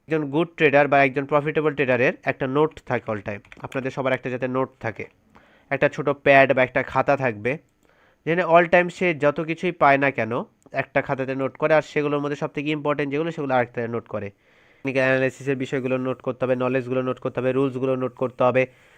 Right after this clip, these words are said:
যত কিছু পাবেন সব নোট করতে হবে। হার মানা যাবে না, এক নাম্বার। দুই নাম্বার, রেস্ট করতে হবে, সারাদিন ট্রেড,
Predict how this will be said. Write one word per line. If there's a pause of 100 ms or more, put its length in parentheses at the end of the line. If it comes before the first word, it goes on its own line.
(160)
যত
কিছু
পাবেন
সব
নোট
করতে
হবে। (720)
হার
মানা
যাবে
না,
এক
নাম্বার। (1200)
দুই
নাম্বার, (220)
রেস্ট
করতে
হবে, (400)
সারাদিন
ট্রেড,